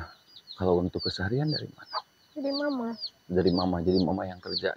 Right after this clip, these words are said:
Speaker 1: gitu
Speaker 2: Iya.
Speaker 1: kan? Dan karena kamu juga nggak bisa ngebantu, nggak bisa ngebantu dari mana gitu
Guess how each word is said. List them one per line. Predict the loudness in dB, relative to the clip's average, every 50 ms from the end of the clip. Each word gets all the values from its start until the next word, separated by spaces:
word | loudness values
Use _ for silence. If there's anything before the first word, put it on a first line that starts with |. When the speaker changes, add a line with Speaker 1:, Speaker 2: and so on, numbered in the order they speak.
| -6 -12
Speaker 1:
gitu | -8 -6 -4
Speaker 2:
Iya. | -4
Speaker 1:
kan? | -4 -6 -10 _ _ _ _ -8 -6 -6 -8 _ -8 -6 -6 -6 -8 _ _ _ _ -6 -4 -2 -2 -2 -4 _ _ _ _ _ -14 -14 -8 -4 -4 -4 -4 _ _ _ _ -12 -8 -8 -8 _ _ _ _ _ -10 -4
Dan | -2 0 0 0 0 -2 -2 -2 -4 -6 -6 -8 -12 -14 -10 -6
karena | -4 -4 -2 0
kamu | 0 2 2 2 2
juga | 2 2 2
nggak | 2 2 2 0
bisa | 0 -2 -2 -4
ngebantu, | -2 -2 -2 -4 -4 -8 -12 -16 -8 -4 -2 -2 -2 -4 _ _ -10 -4 -4 -4 -4 _ _ _ _ _ -12 -6 -2
nggak | -2 0 0
bisa | -2 -4 -4 -6
ngebantu | -4 -2 -2 -2 -2 -4 -6 -8 -8 -10 -8 -6 -4 -4 -2 0 0
dari | 2 2 2
mana | 2 0 -2 -2 -2 -2 -4 -8
gitu | -16 -18 -12 -10